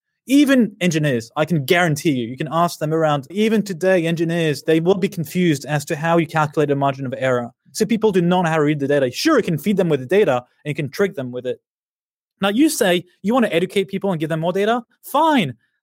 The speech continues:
Let's let the, let the media focus on the programs themselves. What does the data bring you to know whether a person may be ahead of the race? Absolutely nothing. Anal-, if you want data, here's the data that you can analyze. Whether a,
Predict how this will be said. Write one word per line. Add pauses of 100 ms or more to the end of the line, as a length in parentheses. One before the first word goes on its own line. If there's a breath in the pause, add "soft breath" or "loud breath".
Let's (140)
let
the,
let
the
media
focus
on
the
programs
themselves. (260)
What
does
the
data
bring (280)
you
to
know
whether (240)
a
person
may
be
ahead
of
the
race?
Absolutely
nothing. (420 soft breath)
Anal-,
if
you
want
data, (320)
here's
the
data
that
you
can
analyze. (240)
Whether
a,